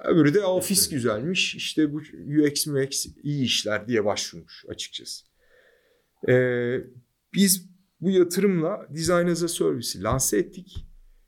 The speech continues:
Speaker 1: Çok riskliydi, çok atipikti Türkiye'ye göre. Saat satıyoruz,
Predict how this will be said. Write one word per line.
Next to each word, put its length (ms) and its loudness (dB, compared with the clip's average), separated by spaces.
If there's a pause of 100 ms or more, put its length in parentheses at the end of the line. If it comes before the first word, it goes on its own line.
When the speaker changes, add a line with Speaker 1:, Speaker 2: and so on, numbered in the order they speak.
(140)
Speaker 1:
Çok 280 4
riskliydi, 680 -2 (380)
çok 260 2
atipikti 680 -6
Türkiye'ye 500 -4
göre. 360 -6 (100)
Saat 500 0
satıyoruz, 680 -8